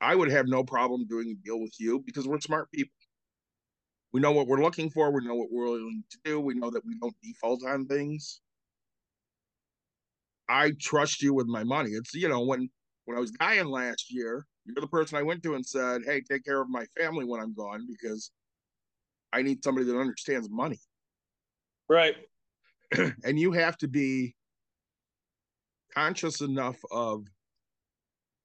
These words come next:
Speaker 1: what you do and don't know and, and the people that you deal with.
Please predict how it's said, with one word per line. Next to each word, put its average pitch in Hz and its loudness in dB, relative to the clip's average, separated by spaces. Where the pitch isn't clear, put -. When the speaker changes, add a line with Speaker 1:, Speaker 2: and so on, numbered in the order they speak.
Speaker 1:
what 135 -2
you 143 2
do 139 2
and 131 0
don't 123 0
know 147 -2
and, 117 -4
and 117 -4
the 107 -10
people 123 -4
that 113 -4
you 110 -4
deal 107 -2
with. 101 -6